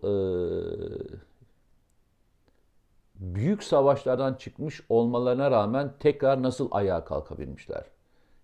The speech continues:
Felsefesi neymiş? İşte Amerika Birleşik Devletleri'nin ilk kurulduğundaki felsefesi neymiş? İşte bunların her birini bir kenara koyduğunuzda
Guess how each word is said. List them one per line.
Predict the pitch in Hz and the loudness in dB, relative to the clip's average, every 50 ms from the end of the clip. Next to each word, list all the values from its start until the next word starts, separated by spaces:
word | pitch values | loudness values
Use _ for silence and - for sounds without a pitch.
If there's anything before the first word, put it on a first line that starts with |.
| - _ | -20 _
Felsefesi | - - 131 127 123 - - 123 - - 120 - - 135 113 | -4 0 0 2 2 2 0 0 2 0 -2 -2 -2 -2 -2
neymiş? | 98 87 80 - - - - - _ _ _ _ _ _ _ _ _ _ _ _ _ _ _ _ | -2 -2 -4 -6 -10 -14 -20 -20 _ _ _ _ _ _ _ _ _ _ _ _ _ _ _ _
İşte | - - - 135 127 123 - - - _ _ _ _ _ _ _ | -20 -6 0 2 4 4 2 0 -4 _ _ _ _ _ _ _
Amerika | - 117 139 151 - 160 143 | 0 2 2 2 2 2 2
Birleşik | 143 143 120 - | 2 0 0 0
Devletleri'nin | 147 143 143 139 - 135 135 135 | 2 2 2 2 -2 -4 -2 -4
ilk | 139 - | -4 -6
kurulduğundaki | - 143 127 135 127 117 131 135 131 131 - 151 | -6 -6 -4 -4 -4 -2 -2 0 0 0 0 -2
felsefesi | 135 - - 127 117 113 - 135 117 - 123 110 - 123 | -6 -4 -2 -2 -2 -2 0 -2 0 0 0 -2 -2 -2
neymiş? | 113 101 87 73 - - - - - _ _ _ _ _ _ _ _ _ _ _ _ | -2 -2 -4 -4 -8 -10 -16 -20 -20 _ _ _ _ _ _ _ _ _ _ _ _
İşte | _ - 202 156 | _ -8 -4 -2
bunların | 190 214 233 240 240 208 | 4 8 10 10 10 8
her | 175 185 196 196 190 | 4 4 6 6 6
birini | 190 170 147 110 101 98 - - _ _ _ _ _ _ _ _ _ - - - - _ _ _ _ _ _ _ _ _ - | 6 6 4 4 2 0 -4 -6 _ _ _ _ _ _ _ _ _ -20 -20 -20 -20 _ _ _ _ _ _ _ _ _ -16
bir | - 110 95 123 127 127 | -10 -6 -4 -4 -2 -2
kenara | - 120 120 131 127 120 120 | -2 -2 0 2 2 0 0
koyduğunuzda | - 123 120 127 120 143 143 143 143 123 82 - 107 110 - | 0 -2 -2 -2 -2 -2 -2 -2 -4 -4 -2 -2 -2 -2 -2